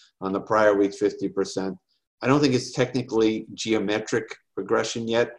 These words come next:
but it <laughs> sure is an awful lot of need. We're able to meet those needs for those individual households. And I wanna make it very clear that these are not in competition with our restaurants. We want our restaurants to stay in business.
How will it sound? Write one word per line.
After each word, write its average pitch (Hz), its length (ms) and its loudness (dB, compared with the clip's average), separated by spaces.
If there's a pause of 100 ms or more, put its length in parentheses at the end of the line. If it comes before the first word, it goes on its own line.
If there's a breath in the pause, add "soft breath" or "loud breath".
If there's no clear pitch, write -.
(320)
but 101 120 -4
it 90 140 -6
<laughs> - 120 -6
sure - 420 -2
is - 180 -8
an 110 120 -4
awful 120 440 0
lot 117 220 2
of 104 100 0
need. 110 220 0 (280 soft breath)
We're 120 160 4
able 131 500 4
to - 120 -6
meet 120 420 0
those 104 320 2
needs 98 420 0
for 104 280 0
those 107 240 0
individual 95 640 -4
households. 120 800 -4 (400)
And 107 80 -6
I 107 40 -2
wanna 113 200 0
make 107 200 0
it 95 120 -2
very 104 220 4
clear 107 520 2
that 90 160 -6
these 107 220 -6
are 101 120 0
not 104 400 -2
in 123 140 -4
competition 113 960 -6 (340 soft breath)
with 101 200 -4
our 107 220 0
restaurants. 101 720 -2
We 107 140 0
want 117 240 -2
our 104 100 0
restaurants 104 600 -4
to 90 60 -8
stay 120 480 2
in 123 160 0
business. - 640 -4